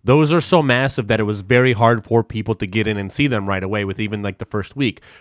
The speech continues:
A lot of places were sold out that it was still difficult. So it's like, hey, let alone if you had time to go and see it, you probably didn't. For Marvel, it was at least a month before people are like, "All right, by this point, it, like,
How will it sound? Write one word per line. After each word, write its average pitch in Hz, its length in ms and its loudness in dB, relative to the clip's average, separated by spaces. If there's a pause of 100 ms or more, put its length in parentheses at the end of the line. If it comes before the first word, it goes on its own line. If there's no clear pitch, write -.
A 101 60 -6
lot 113 180 2
of 107 60 -4
places 107 340 -6
were 98 100 -6
sold 110 300 -2
out 104 160 0
that 98 100 -6
it 95 60 -6
was 90 80 -10
still 135 200 -2
difficult. 101 520 -6
So 131 100 0
it's 120 120 -2
like, 113 160 -2
hey, 170 320 2 (320)
let 147 100 4
alone 156 220 2
if 117 160 -6
you 110 120 -4
had 160 460 0
time 90 420 -4 (200)
to 107 80 -8
go 98 160 0
and 90 120 -6
see 95 200 -6
it, 95 120 -6
you 101 80 -8
probably 135 360 2
didn't. 101 260 -4 (640)
For 139 140 2
Marvel, 151 380 4
it 117 60 -2
was 120 200 0
at 113 60 -6
least 170 220 0
a 113 40 -4
month 123 300 -2
before 107 240 -4
people 110 260 -6
are 104 40 -2
like, 98 200 -6
"All 123 80 0
right, 92 220 -4
by 113 100 -2
this 139 180 -2
point, 117 320 -6 (200)
it, 120 360 -6
like, 104 220 -8